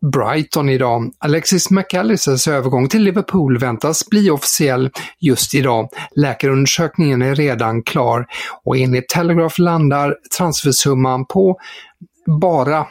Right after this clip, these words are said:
som man säger i de här sammanhangen, fyrtio miljoner pund. Samtidigt uppges prislappen på Moises Caicedo vara sjuttio miljoner pund.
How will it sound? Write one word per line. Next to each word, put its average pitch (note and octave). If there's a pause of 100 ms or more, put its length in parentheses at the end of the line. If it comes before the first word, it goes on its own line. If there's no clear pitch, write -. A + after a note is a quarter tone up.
(140)
som B2+
man C3+
säger C#3+
i C#3
de C#3
här D3
sammanhangen, C3+ (280)
fyrtio G3
miljoner C#3+
pund. B2+ (480)
Samtidigt C3+
uppges D3 (220)
prislappen F#3+
på D3
Moises C#3+
Caicedo C3
vara B2+
sjuttio A#3
miljoner B2+ (180)
pund. A#2+